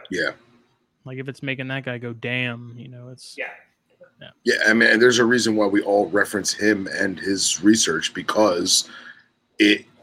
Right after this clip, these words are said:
Speaker 1: the facts speak for themselves.
Speaker 2: Yeah, he said it. He said it himself. He said, "I could have, I could have probably split these even more if I had wa-, if I, you know, it,
Speaker 3: If
Speaker 2: there's
Speaker 3: he
Speaker 2: enough
Speaker 3: pushed
Speaker 2: going on. He could have,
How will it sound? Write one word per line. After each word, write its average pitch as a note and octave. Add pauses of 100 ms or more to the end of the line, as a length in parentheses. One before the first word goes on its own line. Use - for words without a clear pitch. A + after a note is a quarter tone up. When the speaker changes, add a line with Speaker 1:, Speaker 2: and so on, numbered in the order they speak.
(200)
Speaker 1:
the G2
facts - (320)
speak -
for A#2
themselves. - (1500)
Speaker 2:
Yeah, A3+
he A#3+
said B3+
it. B3+
He G#3
said G#3+
it G#3+
himself. G#3
He B2
said, C#3
"I D3+
could D#3+
have, D3+ (200)
I D3
could F3+
have D3
probably F3+
split E3+
these D#3
even D3+
more C#3 (180)
if -
I B2+
had C3
wa-, C3
if -
I, B2+ (140)
you C3+
know, A#2 (500)
it, - (140)
Speaker 3:
If D3
Speaker 2:
there's C3
Speaker 3:
he C#3
Speaker 2:
enough D3
Speaker 3:
pushed -
Speaker 2:
going D#3
on. C3+
He C3
could C#3
have, B2+